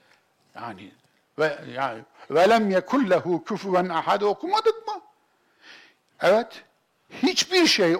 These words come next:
ona eş, denk, benzer olamaz. Olamaz. Aklınıza ne geliyor o Allah değil. Peki nasıl Allah'ın evi olur? <coughs> Siz ne anladınız bundan?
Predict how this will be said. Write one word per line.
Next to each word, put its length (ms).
ona 480
eş, 440
denk, 420
benzer 540
olamaz. 800
Olamaz. 460
Aklınıza 560
ne 120
geliyor 360
o 60
Allah 380
değil. 240
Peki 320
nasıl 260
Allah'ın 400
evi 160
olur? 260
<coughs> 60
Siz 220
ne 80
anladınız 540
bundan? 320